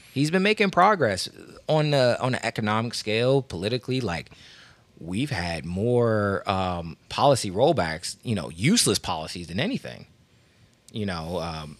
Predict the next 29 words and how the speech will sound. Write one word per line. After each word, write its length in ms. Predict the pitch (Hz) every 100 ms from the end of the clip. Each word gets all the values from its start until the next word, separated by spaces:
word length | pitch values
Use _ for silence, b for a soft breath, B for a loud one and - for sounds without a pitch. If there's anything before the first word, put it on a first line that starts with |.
| -
like, 220 | 80 78 - _ -
he's 360 | 107 113 113
cut 340 | - 127 120 -
federal 360 | - 120 151
income 320 | 151 - 120
tax 480 | 107 76 76 - - - _ _ _ _
down 300 | 101 95 113
significantly. 720 | 110 104 113 - 123 - 78 - B B B B B B
You 140 | 107
know, 220 | 95 85 85
so 260 | 120 110
it's 160 | 107 131
just 180 | 156 156
like, 180 | 156
okay, 460 | 139 165 143 151 156 -
I, 80 | -
I 80 | 185
can 240 | - 190 139
deal 300 | 170 175 143
with 400 | 120 110 - - _ _ - B B B
someone 380 | - 139 135 120
who 80 | 120
may 180 | 117
not 300 | 120 113 110
be 340 | 104 113 107 95
a, 600 | 104 101 98 92 87 80
a 80 | 95
verbal 340 | 92 123 117 104
wizard, 460 | 110 113 90 82